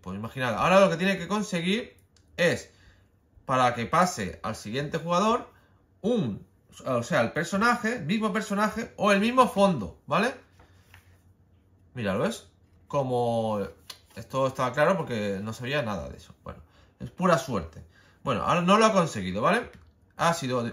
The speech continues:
jugador difere-, o sea, personaje diferente y fondo diferente. ¿Qué pasa? En ese momento tiene que coger una bola de dragón. Y es eliminado de la partida. Ahora solamente si fuéramos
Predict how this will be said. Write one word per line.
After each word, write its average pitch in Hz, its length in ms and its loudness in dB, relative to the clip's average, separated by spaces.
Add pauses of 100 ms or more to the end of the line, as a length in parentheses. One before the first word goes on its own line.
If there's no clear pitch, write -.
jugador 190 300 4
difere-, 196 360 -2
o 127 60 -6
sea, 117 180 -6
personaje 180 360 -2
diferente 214 440 -2
y 190 40 -4
fondo 175 220 -4
diferente. 98 460 -8
¿Qué 190 140 0
pasa? 101 380 -2
En - 60 -12
ese 147 160 -8
momento 208 560 -2 (260)
tiene 220 180 4
que 226 60 10
coger 233 460 4
una 190 220 4
bola 196 240 6
de 180 140 4
dragón. 110 360 -4 (600)
Y 202 220 4
es 247 260 4
eliminado 156 800 0 (160)
de 147 160 -4
la 165 160 2
partida. - 560 -8
Ahora 127 160 -4
solamente 147 340 -2
si 120 120 -10
fuéramos 147 420 -4